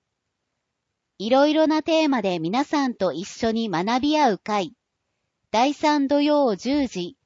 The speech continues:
サンプラザ障害学習市民センター。月五百円。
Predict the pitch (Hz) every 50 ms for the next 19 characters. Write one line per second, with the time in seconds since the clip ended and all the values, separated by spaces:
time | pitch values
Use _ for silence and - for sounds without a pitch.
0 | _ _ _ _ _ - 269 285 277 262 - 294 269 254 226 - 214 190 - -
1 | 226 233 262 277 269 285 285 294 294 277 285 277 - - - - 285 294 294 285
2 | - - 233 240 254 277 294 - - 320 294 294 277 247 - - 185 180 175 170
3 | 165 160 - _ _ _ _ _ _ _ _ _ _ _ _ - 233 220 - -
4 | 262 262 262 233 - - 175 247 247 269 277 - - 302 269 220 180 165 156 160